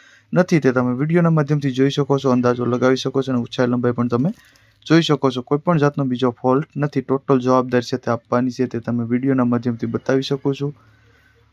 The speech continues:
આપણે કિંમતની વાત કરીએ તો પંચાણું હજાર જેવી કિંમત રાખેલ છે, માલિકે અંદાજિત કિંમત છે, એમાં પણ ફેરફાર કરી આપશું.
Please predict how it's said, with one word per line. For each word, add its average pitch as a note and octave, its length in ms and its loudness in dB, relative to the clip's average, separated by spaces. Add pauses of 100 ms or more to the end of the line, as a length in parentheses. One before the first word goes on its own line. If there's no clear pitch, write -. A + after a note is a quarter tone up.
(120)
આપણે A#2+ 140 -2
કિંમતની B2+ 480 2
વાત B2 120 0
કરીએ F3+ 220 4
તો C3 100 2
પંચાણું C#3+ 480 2
હજાર C#3 160 2
જેવી B2+ 280 -2
કિંમત B2 220 -2
રાખેલ B2 260 -2
છે, B2 120 -6
માલિકે B2 360 0
અંદાજિત A#2+ 420 0
કિંમત B2 260 -6
છે, - 120 -4
એમાં B2 180 -2
પણ B2 160 -4
ફેરફાર C3+ 360 -2
કરી A#2+ 280 -2
આપશું. C#3 320 -4